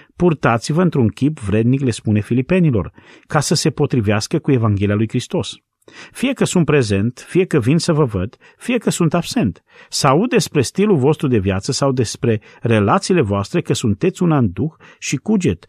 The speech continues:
și că luptați cu un suflet pentru credința Evangheliei și pentru celelalte lucruri. Cu alte cuvinte, el spune, „Uitați, dacă sunteți cu adevărat mântuiți, atunci să se vadă în comportamentul vostru,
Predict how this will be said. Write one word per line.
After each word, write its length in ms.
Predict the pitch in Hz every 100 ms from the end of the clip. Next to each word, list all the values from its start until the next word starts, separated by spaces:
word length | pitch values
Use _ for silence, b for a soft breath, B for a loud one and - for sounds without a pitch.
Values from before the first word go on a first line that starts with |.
| B
și 140 | - -
că 100 | 180
luptați 440 | 143 - 180 -
cu 120 | -
un 180 | 156 139
suflet 580 | - - - 262 147 117
pentru 260 | 135 123 127
credința 420 | 117 104 110 120
Evangheliei 680 | 117 131 123 185 175 95 - B -
și 140 | 214
pentru 260 | 196 156 120
celelalte 500 | 113 101 95 92 131
lucruri. 460 | 139 - - - _ _ _ _ _
Cu 60 | 226
alte 200 | 262 247
cuvinte, 360 | 165 135 156 156
el 80 |
spune, 420 | 123 - 139 123 107 _ B B B
„Uitați, 340 | 175 214 175
dacă 240 | 147 135 139
sunteți 420 | 117 107 214 -
cu 80 | 226
adevărat 360 | 156 131 143
mântuiți, 560 | 123 110 - 82 - - b b
atunci 240 | 156 - 220
să 120 | 190
se 140 | 151
vadă 280 | 110 139 185
în 60 | 156
comportamentul 720 | 151 123 117 107 110 123 104
vostru, 440 | 131 170 - -